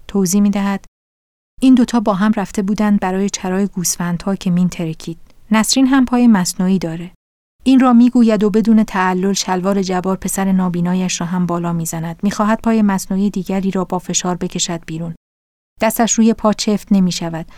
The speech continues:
چون دست چپش دو انگشت وسط را ندارد. بیشتر زور می‌زند. جبار معذب شده و می‌خواهد پدرش را متوقف کند.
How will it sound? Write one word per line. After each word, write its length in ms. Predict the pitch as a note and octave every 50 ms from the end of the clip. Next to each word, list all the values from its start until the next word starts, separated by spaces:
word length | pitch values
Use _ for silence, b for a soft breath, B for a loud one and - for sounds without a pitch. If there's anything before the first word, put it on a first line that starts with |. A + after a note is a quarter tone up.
| B B B
چون 180 | B - A#3 A#3
دست 240 | A#3 A#3+ A3 - -
چپش 400 | - - A3+ A3 - A3 G#3 - -
دو 80 | A#3
انگشت 360 | G3+ G#3 G3+ F#3+ G#3 G3 - G#3+ F#3+
وسط 380 | G3 F#3 - G3+ F#3+ F#3+ -
را 80 | F#3 F3+
ندارد. 460 | F3+ F3+ F3+ E3+ E3 E3 E3+ E3 - -
بیشتر 360 | A3+ G#3+ - - - A#3 A#3
زور 220 | G3+ F#3 F#3+ F3
می‌زند. 420 | E3+ F3+ E3+ E3 F#3 F3 F3+ F3 E3+
جبار 320 | - G#3 G#3 - A3 A3 G#3+
معذب 420 | G#3 G#3+ G3+ G3+ F#3+ - G#3 G#3
شده 220 | - - G3+ G3+
و 120 | F#3+ G3 G3
می‌خواهد 360 | G3 F#3+ - - F#3+ G3 G3 -
پدرش 420 | G3+ F#3+ F#3+ F#3+ G3 F#3 - -
را 60 | F#3+
متوقف 520 | F3+ F3+ F3 F#3 F3 F3 F3 - F3+ E3+ -
کند. 320 | - F3+ E3+ E3+ F3 -